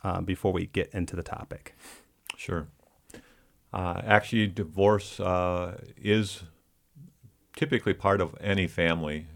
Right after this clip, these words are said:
Speaker 2: uh, in this culture. And, uh, personally, uh, yes, uh, I have had family members who have been divorced,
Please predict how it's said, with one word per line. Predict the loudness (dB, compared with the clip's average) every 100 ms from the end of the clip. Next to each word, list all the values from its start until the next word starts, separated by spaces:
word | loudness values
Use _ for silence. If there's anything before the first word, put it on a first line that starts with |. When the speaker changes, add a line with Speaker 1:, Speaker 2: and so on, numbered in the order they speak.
| -8
Speaker 2:
uh, | -4 -4
in | -4 -4
this | -4 0
culture. | 2 2 0 -6 -6 -16 -20 -20 -20 -20 -20 _ _ -6
And, | -2 0 0 -2 -4 -6 -8 -14 -20 -18 -10
uh, | -8 -8 -10 -14
personally, | -2 -2 2 2 2 0 -4 -2
uh, | -2 2
yes, | 4 4 0 -4
uh, | -2 0
I |
have | -2 0
had | 0 2
family | 2 2 2
members | 0 0 -2 -4 -6
who | -4 -2
have | -2 -2
been | -2 -2
divorced, | 0 2 0 -4 -18